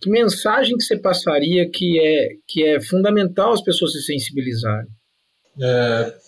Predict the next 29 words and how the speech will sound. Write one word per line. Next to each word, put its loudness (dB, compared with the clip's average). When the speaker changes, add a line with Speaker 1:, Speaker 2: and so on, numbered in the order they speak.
Speaker 2:
pra -4
população 0
em 2
geral, 2
assim, -4
eu -4
acho -4
que 0
é 2
a -8
importância, -2
né, 0
de -4
nós -4
reconhecermos, -2
né, 0
a -6
importância -4
da, -2
da -4
saúde 0
animal 0
do -2
nosso -2
rebanho, -2
né, -2
que -8
é -2
uma, -6